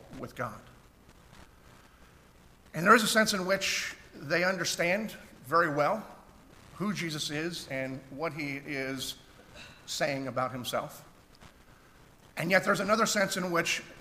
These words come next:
they don't know the half of it. Because the scripture tells us some really amazing things about the person of Jesus Christ. Even as we used in our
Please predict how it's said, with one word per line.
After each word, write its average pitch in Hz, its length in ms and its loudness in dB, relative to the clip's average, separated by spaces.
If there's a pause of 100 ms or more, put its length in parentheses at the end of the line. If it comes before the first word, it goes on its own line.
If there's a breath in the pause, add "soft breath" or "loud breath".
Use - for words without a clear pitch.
(180)
they 180 120 6
don't 208 140 4
know 165 140 2
the 143 80 4
half 156 260 4
of 120 120 0
it. - 240 -14 (2000)
Because 180 160 -2
the 185 60 2
scripture 233 320 4
tells 208 260 4
us 214 140 4
some 196 180 0
really 208 280 -2 (160)
amazing 202 680 -2
things 170 600 -2
about 170 400 8
the 165 40 -2
person 175 600 2
of 156 280 2
Jesus 143 300 -4
Christ. 165 480 2
Even 202 240 -2
as 185 260 0
we 180 280 -2
used 190 320 -6
in 180 180 -4
our 156 340 2